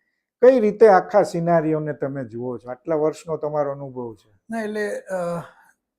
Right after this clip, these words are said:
Speaker 2: ઇન્ડિયાના પ્રવાસનની જો વાત કરીએ ને તો જે છેલ્લા, અ, પંદર વર્ષથી મોદી સરકાર કામ કરી રહી છે એ ખરેખર પોઝિટિવ એટલા માટે છે કે ઇન્ફ્રાસ્ટ્રક્ચર વગર,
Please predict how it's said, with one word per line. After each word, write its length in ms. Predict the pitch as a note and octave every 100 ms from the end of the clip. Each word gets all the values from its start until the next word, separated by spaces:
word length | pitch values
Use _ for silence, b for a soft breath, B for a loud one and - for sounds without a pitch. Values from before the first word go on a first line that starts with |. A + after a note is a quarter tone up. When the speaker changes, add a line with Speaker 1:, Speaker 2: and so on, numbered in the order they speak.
| _ _ _ _ _ _
Speaker 2:
ઇન્ડિયાના 440 | G3+ G#3+ A3 A3+
પ્રવાસનની 680 | G#3+ F#3+ F#3 G3+ G#3+ G#3 G3+
જો 160 | F#3+ F3+
વાત 300 | E3 E3 -
કરીએ 240 | F3+ F3
ને 140 | C#3+ C#3 _ _ _
તો 480 | F#3+ F#3+ F#3+ F#3+ _ D#3+
જે 200 | F3 G3
છેલ્લા, 500 | - G3 F#3+ F#3+ -
અ, 300 | - E3+ E3
પંદર 400 | _ F3+ F#3+ F#3
વર્ષથી 640 | F3+ F3+ - F3+ F3+ -
મોદી 260 | D#3 E3 E3+
સરકાર 380 | E3+ E3 F3+ E3
કામ 300 | E3 E3 E3
કરી 300 | E3 D#3+ F3
રહી 200 | E3 C#3+
છે 240 | - C3+ _ _ _ _ _
એ 100 | G3
ખરેખર 480 | F#3+ - G#3 G#3 G#3+
પોઝિટિવ 640 | F3+ F3 F#3+ F#3 G3 A3 G3+
એટલા 220 | G3+ G3+
માટે 360 | F3+ E3+ E3+
છે 200 | - D#3+ D#3+ _ _ _ _
કે 140 | G3 -
ઇન્ફ્રાસ્ટ્રક્ચર 920 | F#3 F3+ A3 A3+ - G#3 G3 - G3
વગર, 500 | D#3+ E3 F#3 C#3+